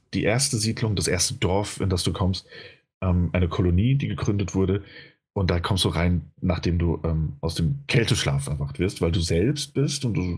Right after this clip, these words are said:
mal kurz zur Rahmenhandlung, Teil eines Raumschiffs gewesen. Ähm, sehr ironisch in dem Fall, äh, oder auch, ähm, Foreshadowing-mäßig, äh, je nachdem, wie man es sehen möchte oder ob man das so sehen kann, als, äh, Last Hope bezeichnet worden,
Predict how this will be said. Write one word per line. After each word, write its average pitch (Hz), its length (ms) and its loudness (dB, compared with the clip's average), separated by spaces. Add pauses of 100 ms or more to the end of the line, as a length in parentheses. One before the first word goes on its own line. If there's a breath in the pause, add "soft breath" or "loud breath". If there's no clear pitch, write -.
mal 80 160 0
kurz - 260 -2
zur 80 120 0
Rahmenhandlung, 113 640 2 (480 loud breath)
Teil 98 360 2
eines 87 460 2
Raumschiffs 101 400 0
gewesen. 151 540 -2 (240)
Ähm, 82 400 2 (280)
sehr 92 300 0
ironisch 98 540 0
in 98 80 0
dem 90 140 2
Fall, 80 380 0
äh, 90 60 0
oder 80 300 2
auch, - 260 -4
ähm, - 220 -4
Foreshadowing-mäßig, 107 1300 0 (480 loud breath)
äh, 95 80 -2
je 95 120 4
nachdem, 92 220 2
wie 90 120 2
man 82 100 4
es 73 100 0
sehen 90 200 2
möchte 113 240 0
oder 120 200 0
ob - 160 0
man 110 140 2
das 113 160 0
so 110 120 -4
sehen 113 200 0
kann, 120 300 0 (340 loud breath)
als, 92 300 -2
äh, 85 160 2
Last 82 420 0
Hope 120 300 -2
bezeichnet 131 480 0
worden, 135 340 0